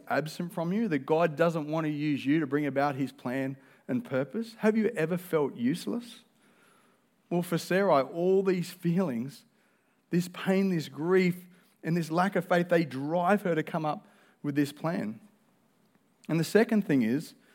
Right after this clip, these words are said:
the second thing I want to point out is, um, giving her servant to her husband to continue the family name was actually a common practice in this time and culture. Like, in this culture,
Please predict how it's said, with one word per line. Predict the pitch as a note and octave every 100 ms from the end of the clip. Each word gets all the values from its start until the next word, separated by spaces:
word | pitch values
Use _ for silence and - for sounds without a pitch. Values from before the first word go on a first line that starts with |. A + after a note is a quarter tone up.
| _ _ _ -
the |
second | - G#3+
thing | G#3
I | D#3+
want | D3 A#2+
to |
point | C#3+ C3+
out | D3 E3
is, | C3+ C3 - _ _ _ _ - -
um, | D#3 D#3
giving | C3+ A3 C4+
her | G#3 F3
servant | - D#3 D#3+ G#3 G#3
to | E3+ D3+
her |
husband | - - C3+ E3 G3 C#4 - _ -
to | D3
continue | E3 D3 D3 F3+ E3+
the | C#3+
family | - D#3 D3
name | C#3 D#3+
was | E3+ D#3
actually | - G3 - A#3
a |
common | A#3 G3 D#3+
practice | - D#3 E3+ C#3+ - - - - -
in | D3+
this | D#3 D3+
time | - D#3 C#3
and | B2
culture. | C3+ C#3+ - - - _ _ _ _ _ _ _ _
Like, | F3+ F#3
in | G#3
this | G#3 G3+
culture, | G#3 - A3 A3 D#3+ C3